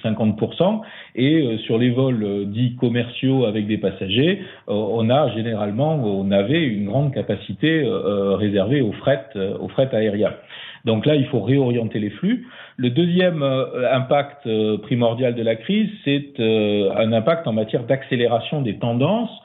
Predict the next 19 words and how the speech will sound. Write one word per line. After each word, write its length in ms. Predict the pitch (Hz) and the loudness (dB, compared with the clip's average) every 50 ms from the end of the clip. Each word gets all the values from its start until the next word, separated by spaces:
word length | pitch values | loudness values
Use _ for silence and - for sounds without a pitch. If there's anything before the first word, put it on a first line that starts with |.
| - - - - _ - | -20 -20 -20 -14 _ -4
euh, 140 | 110 104 104 | -4 -4 -2
qui 100 | - 113 | -2 -2
étaient 160 | - - 113 | -2 0 -2
préexistantes, 880 | 120 - - 120 113 110 107 107 107 110 107 - - 170 190 214 208 180 - - | -2 -2 0 2 2 2 2 0 -4 -6 -6 -4 0 0 2 2 0 0 -2 -4
mais 300 | 113 110 117 127 127 123 | -2 0 0 0 -2 -2
qui, 380 | - - 135 139 143 143 123 | -4 -2 0 0 2 2 2
euh, 160 | 107 101 98 95 101 - - - - - | 2 2 0 -4 -6 -12 -18 -10 -4 0
euh, 140 | 104 104 104 | 0 2 2
avec 280 | - 110 107 113 120 117 - | 2 2 2 2 0 0 0
cette 200 | 135 123 123 - | -2 -2 -2 -2
crise, 340 | - 139 135 131 117 104 104 | 0 2 2 4 2 2 0
euh, 440 | 101 98 101 98 - 104 107 101 98 | 0 0 -2 -2 -2 -2 -2 0 2
vont 160 | 104 113 110 | 2 2 2
fortement 500 | 110 - 123 117 - 131 117 120 120 120 | 2 2 -2 0 0 0 0 0 0 0
s'accélérer. 680 | 123 110 107 - - 104 104 104 104 120 143 175 220 214 - - - - _ | -2 -4 -4 -2 0 2 2 2 4 4 2 2 0 -2 -6 -12 -18 -12 _
L'essor 460 | 113 110 117 117 - - 143 135 123 | -2 -2 -2 0 0 2 2 2 2
du 200 | 120 117 117 120 | 0 -2 -2 -2
e-commerce 540 | 117 - 123 113 113 120 120 113 117 - - | 0 0 -2 0 0 0 -2 -2 -4 -8 -8
B 140 | 98 98 | -6 -4